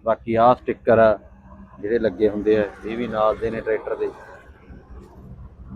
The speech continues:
ਟਰੈਕਟਰ ਦੇ ਆਹ ਮਗਰਾੜ ਵਾਲਾ ਸਟਿੱਕਰ, ਆਹ ਸਟਿੱਕਰ, ਇਹ ਟਰੈਕਟਰ ਦੇ ਨਾਲ ਦੇ ਨੇ ਲੱਗੇ ਹੋਏ। ਚਲਾਈ ਚਲੂਈ ਦਾ ਪੂਰਾ ਸਾਫ਼ ਟਰੈਕਟਰ ਹੈ। ਜੇ ਕਿਸੇ ਵੀਰ ਭਰਾ ਨੂੰ ਲੋੜ ਹੋਵੇ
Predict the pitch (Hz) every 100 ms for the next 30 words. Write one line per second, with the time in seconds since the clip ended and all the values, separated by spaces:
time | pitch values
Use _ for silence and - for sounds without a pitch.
0 | - - - - - - - - - -
1 | - - - - - - - - - -
2 | - - - - 988 - - - - -
3 | 127 123 - 123 117 123 131 117 113 110
4 | 113 117 117 - 113 - 123 117 117 110
5 | - 120 135 - - - 123 117 117 -
6 | 127 123 120 120 - - 135 120 120 117
7 | 113 113 110 - - - - 113 110 -
8 | 113 110 110 - - 110 101 107 104 107
9 | - - - - - - - - 113 117
10 | 117 117 117 113 - 127 123 107 104 -
11 | 107 101 - 104 95 _ - _ - 107
12 | 107 113 117 110 113 107 - 123 117 110
13 | 104 104 104 107 107